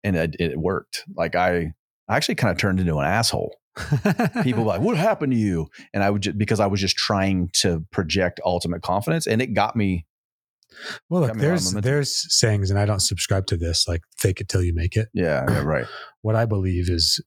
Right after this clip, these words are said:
Speaker 2: in, is believe it till you achieve it.
Speaker 1: Yeah, I like
Speaker 2: Right.
Speaker 1: that.
Speaker 2: If you are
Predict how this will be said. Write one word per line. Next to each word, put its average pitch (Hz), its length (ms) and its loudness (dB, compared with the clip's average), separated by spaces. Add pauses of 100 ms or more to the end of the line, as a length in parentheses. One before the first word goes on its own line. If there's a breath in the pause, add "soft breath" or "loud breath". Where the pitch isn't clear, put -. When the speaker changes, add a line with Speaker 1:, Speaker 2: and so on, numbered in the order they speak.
(140)
Speaker 2:
in, 98 300 4
is 87 240 2
believe 90 360 0
it - 80 -12
till 87 160 -2
you 80 160 -2
achieve 80 360 -6
it. 80 180 -8
Speaker 1:
Yeah, 76 340 0
I 73 40 -2
like - 20 0
Speaker 2:
Right. 101 220 2
Speaker 1:
that. - 120 -2
Speaker 2:
If 104 160 0
you 113 160 2
are 110 360 0